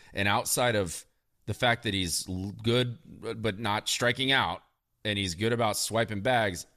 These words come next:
other than that, he's not a top ten second baseman and not an impact player.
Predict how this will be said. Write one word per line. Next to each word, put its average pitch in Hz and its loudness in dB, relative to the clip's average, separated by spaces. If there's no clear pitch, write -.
other 151 2
than 147 -2
that, 156 0
he's 165 -4
not 208 4
a 139 -2
top - -2
ten 156 -4
second 139 -2
baseman 127 0
and 117 -4
not 143 -4
an 107 -2
impact 104 -6
player. - -8